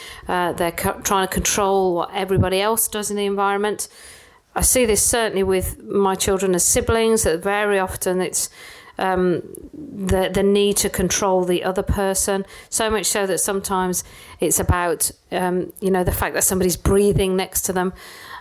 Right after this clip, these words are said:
Um, and the more controlling they are, then I know that there's anxiety going on. And that's an indication for me that actually there's something else going on. There's something else that they're worried about,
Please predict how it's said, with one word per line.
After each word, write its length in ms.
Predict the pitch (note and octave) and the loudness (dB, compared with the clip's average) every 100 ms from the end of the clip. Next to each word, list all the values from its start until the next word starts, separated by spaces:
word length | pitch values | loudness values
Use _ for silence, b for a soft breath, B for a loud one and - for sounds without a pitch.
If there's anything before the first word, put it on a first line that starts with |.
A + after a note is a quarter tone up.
| _ | _
Um, 220 | - F#3 F#3 | 0 0 2
and 220 | G#3+ A3+ | 0 -2
the 80 | A3 | -2
more 300 | A3+ C4 D4 | 0 0 0
controlling 920 | D4 C4+ - B3 B3 G3+ F3 F3 F#3 - - | 0 -4 0 2 4 2 0 -2 -4 -6 -10
they 320 | F3+ F#3 G3 | -2 0 2
are, 460 | G3+ E3 E3 F3 F3+ | 4 4 4 2 0
then 180 | F#3 | 0
I 220 | F#3+ G3+ G#3 | 2 2 2
know 240 | G3 F3+ | 2 2
that 180 | F#3 F3+ | 0 0
there's 220 | F3+ F3+ | 0 0
anxiety 580 | F3+ E3+ F3+ F3 F3 F3+ | -2 0 0 0 -2 -4
going 300 | F#3 F3 F#3 | -2 -2 -2
on. 160 | F3+ | -4
And 160 | - G3 | -2 0
that's 240 | G#3+ - | 0 0
an 100 | G3 | 0
indication 600 | G3+ G#3 G#3 G#3 F#3+ F#3+ | 0 0 -2 -2 -2 -4
for 100 | F#3 | -2
me 220 | F#3 F3 E3+ | 0 0 -2
that 120 | F3+ | -2
actually 540 | G3 - - F3 E3+ B B B B B - | -4 -4 -2 -2 -2 B B B B B -2
there's 200 | G3 F#3 | 0 0
something 560 | - - G3+ G3+ F#3+ | 0 0 -2 -2 -2
else 280 | F#3 F3 F3 | -2 -4 -4
going 260 | F3+ F3+ F3 | -4 -2 -2
on. 100 | E3+ | -2
There's 160 | E3+ | 0
something 460 | - G#3 G3 G3+ F#3 | 0 0 0 0 0
else 240 | F3 F3 | 0 -2
that 100 | - | -2
they're 160 | F3+ F3 | -2 0
worried 300 | F3+ F3 F3 | 0 0 0
about, 400 | F3 E3+ E3 | -2 -2 -4